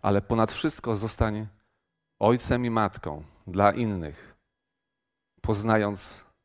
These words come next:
serce Boga. To, jaki On jest naprawdę. I niech ten proces trwa do końca naszych dni. Amen. Chciałbym się teraz pomodlić z wami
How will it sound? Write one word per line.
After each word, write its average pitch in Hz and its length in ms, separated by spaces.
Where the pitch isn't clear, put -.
serce 95 440
Boga. 78 320
To, - 100
jaki 107 200
On 101 80
jest 90 140
naprawdę. 73 460
I 90 340
niech 95 140
ten 95 140
proces 107 420
trwa 87 420
do 95 140
końca 92 320
naszych 80 300
dni. 69 260
Amen. 98 360
Chciałbym - 220
się 190 60
teraz 165 180
pomodlić 127 380
z 85 60
wami 80 320